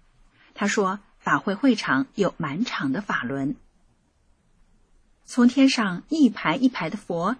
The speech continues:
打着盘坐都飘下来了，还说师父从太阳里出来了。其实在场的很多同修都看到了。当时我们在高处照相，看到场地上的同修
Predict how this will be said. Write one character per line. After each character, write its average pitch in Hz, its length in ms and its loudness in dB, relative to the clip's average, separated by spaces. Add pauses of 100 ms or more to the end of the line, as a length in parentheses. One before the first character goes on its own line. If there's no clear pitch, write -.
(120)
打 - 160 -4
着 - 100 -8
盘 139 260 -2
坐 262 320 0 (160)
都 311 140 0
飘 180 240 -8
下 156 220 -2
来 127 180 -4
了， 139 220 -4 (840)
还 180 140 -2
说 190 280 -2
师 - 160 -2
父 294 120 -2
从 240 240 2
太 349 180 0
阳 233 240 -2
里 147 140 -2
出 - 180 -8
来 135 220 -6
了。 127 240 -6 (840)
其 - 220 0
实 202 200 4
在 208 200 -2
场 156 180 -2
的 165 80 -6
很 143 160 -6
多 165 140 -4
同 151 200 -4
修 202 280 -4 (100)
都 277 180 2
看 240 300 -4
到 135 180 -4
了。 127 220 -4 (1160)
当 233 160 6
时 185 240 -2
我 170 100 0
们 139 100 0
在 147 220 -4
高 202 180 -2
处 185 200 -6
照 170 180 -6
相， - 300 -4 (640)
看 302 180 4
到 262 200 6
场 202 280 -4
地 277 140 2
上 247 140 -2
的 175 80 -4
同 170 200 -6
修 269 320 2